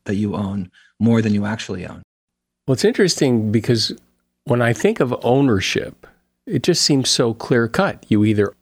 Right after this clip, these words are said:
Speaker 2: own it or you don't own it.
Speaker 1: Just the opposite. Ownership is always up for grabs. It's always the storytelling battle.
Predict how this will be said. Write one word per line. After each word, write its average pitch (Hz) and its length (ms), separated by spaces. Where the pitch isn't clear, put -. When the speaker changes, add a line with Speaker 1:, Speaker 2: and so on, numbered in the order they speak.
Speaker 2:
own 120 260
it 196 160
or 117 80
you 139 140
don't 175 300
own 82 200
it. - 100
Speaker 1:
Just - 220
the - 80
opposite. - 380
Ownership 147 440
is 107 140
always 180 440
up 156 140
for 139 140
grabs. 110 340
It's 101 180
always 143 460
the 135 80
storytelling 139 640
battle. 147 420